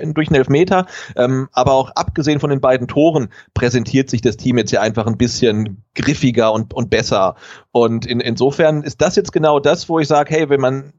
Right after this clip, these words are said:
daran in Dresden anknüpfen kann, äh, dann hab ich, mh, bin ich da relativ zuversichtlich, dass da was geht. Ähm,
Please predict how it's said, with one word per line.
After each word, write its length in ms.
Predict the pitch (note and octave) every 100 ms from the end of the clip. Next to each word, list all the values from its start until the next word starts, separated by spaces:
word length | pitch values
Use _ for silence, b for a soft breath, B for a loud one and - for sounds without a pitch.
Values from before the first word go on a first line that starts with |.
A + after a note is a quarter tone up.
| _ _ _ _
daran 400 | C#3+ E3 G#3 G3+ F3+
in 120 | D3+
Dresden 440 | C3+ D#3+ A3 - C#3+
anknüpfen 580 | D#3+ C4 - A#3+ - A3
kann, 240 | G#3 A3 B B B -
äh, 120 | D#3
dann 280 | D#3+ E3 E3+
hab 140 | D#3 D#3+
ich, 180 | D3 _ _ _ -
mh, 600 | F#3+ F3+ D#3+ D#3 D#3 D3
bin 140 | D#3+
ich 60 | D#3
da 100 | D3+
relativ 380 | D3+ D#3+ D#3+ -
zuversichtlich, 380 | G#3+ D#3 C3+
dass 120 | C3 B2+
da 160 | C#3
was 160 | C#3 -
geht. 280 | D#3+ A#2 - B B A#2+
Ähm, 240 | A2